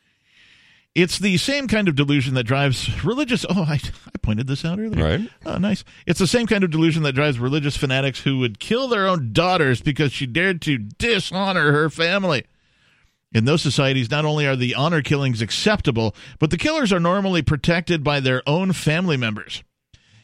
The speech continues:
Speaker 1: In our society today, fueled by the covid-induced delusion, it's acceptable to kick a toddler off a plane for not wearing a mask when there's evidence that toddlers rarely spread the virus. It's acceptable for tech companies to suspend a physician's social media account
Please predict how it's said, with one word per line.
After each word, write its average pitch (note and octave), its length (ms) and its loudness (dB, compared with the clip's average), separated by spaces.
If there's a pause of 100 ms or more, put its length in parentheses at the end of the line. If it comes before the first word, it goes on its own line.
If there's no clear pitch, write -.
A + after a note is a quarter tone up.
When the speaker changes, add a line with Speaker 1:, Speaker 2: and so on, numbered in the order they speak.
(180)
Speaker 1:
In C3 160 4
our C#3 160 4
society C#3 480 0
today, E3+ 400 0
fueled D#3 340 0
by C#3+ 180 2
the B2+ 180 0
covid-induced D#3 1000 0
delusion, E3 560 2 (400)
it's B3 220 -2
acceptable A#3+ 580 0
to D#3+ 300 2
kick A#3+ 260 0
a G3+ 60 2
toddler F#3 480 2
off D3 180 2
a C#3 60 -2
plane F#3 320 0
for C#3+ 120 0
not C3+ 200 -2
wearing C3+ 180 0
a B2+ 60 0
mask D#3 400 0 (320)
when B2+ 100 4
there's C3 180 4
evidence D#3 380 2
that B2+ 220 -2
toddlers D3 560 2
rarely D3 520 0
spread C3 520 -2
the B2+ 100 0
virus. D3 580 0 (560)
It's E3 180 -2
acceptable G3+ 440 0
for G#3 140 -2
tech - 260 0
companies C#3 400 0
to D3 140 -4
suspend F#3 420 -2
a F3 60 0
physician's F3 500 -2
social F3+ 300 -2
media G3+ 320 2
account B2 340 0